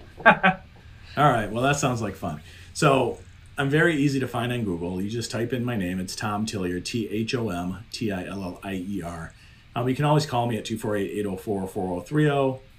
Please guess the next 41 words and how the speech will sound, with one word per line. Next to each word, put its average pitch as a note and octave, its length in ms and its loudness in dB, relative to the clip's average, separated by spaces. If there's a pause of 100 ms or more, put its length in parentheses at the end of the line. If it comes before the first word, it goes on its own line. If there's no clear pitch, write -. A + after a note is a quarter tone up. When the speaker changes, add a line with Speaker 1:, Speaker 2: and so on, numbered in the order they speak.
(220)
Speaker 2:
My F#2+ 140 -2
email G2+ 300 -2
address F#2+ 260 -4
is - 140 -10
tom, G#2 360 -4
T A#2+ 200 -2
H A#2+ 180 0
O G2 120 -2
M, F#2+ 160 -2
at D#2+ 80 -8
the E2 80 -10
Tillier F2+ 320 -4
team D#2 240 -6
dot D2+ 180 -10
com. C2 220 -16 (480)
So G#2+ 480 -2 (200)
pretty E3+ 220 4
easy D3+ 280 6
to B2+ 60 4
find C#3 260 2
me, C#3 100 2
though. C#3+ 260 0
If D#3+ 180 -8
you F#2+ 80 -2
just B2+ 280 -2 (400)
search B2 340 -2
me B2 80 -2
on A2 80 0
Google, B2 320 2
you G2+ 220 0
will A2 200 -2
find B2 300 -2
me. C#3 180 0 (520)
And F#2 580 -4
I'm F2 360 -4
very G#2+ 480 -2 (400)
accessible. D#2 680 -8
Facebook, G2+ 440 -4
Instagram, F#2 720 -4
LinkedIn, G2 680 -2 (960)
YouTube, A2+ 800 2